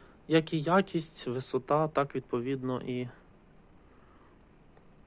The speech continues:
Ну, просто, якщо чесно, важко уявити, скільки б вони так і коштували зараз. Йдемо далі. Далі у нас буде Текна, моя улюблена фея. У неї підставка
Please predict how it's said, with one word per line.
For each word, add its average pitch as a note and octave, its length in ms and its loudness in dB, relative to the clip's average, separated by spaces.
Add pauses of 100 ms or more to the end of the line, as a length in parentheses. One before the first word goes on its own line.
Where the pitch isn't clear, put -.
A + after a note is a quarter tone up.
(280)
Ну, C#3+ 180 0
просто, C#3+ 360 -2
якщо C3 200 -2
чесно, D3 340 -2
важко C3 440 -4
уявити, B2+ 380 -2
скільки B2+ 280 -4
б A#2+ 40 -6
вони B2+ 200 -6
так A#2+ 260 -2
і B2+ 40 -8
коштували A2+ 560 -2
зараз. A2+ 380 -4 (840)
Йдемо D3+ 300 6
далі. A#2+ 480 2
Далі B2 280 0
у A#2+ 120 -2
нас B2 320 -2
буде A#2+ 260 -2
Текна, C3+ 560 -4 (720)
моя A#2+ 280 -2
улюблена A2+ 480 -2
фея. A2+ 440 -2 (460)
У C3 60 -4
неї C#3 240 4
підставка A#2+ 760 0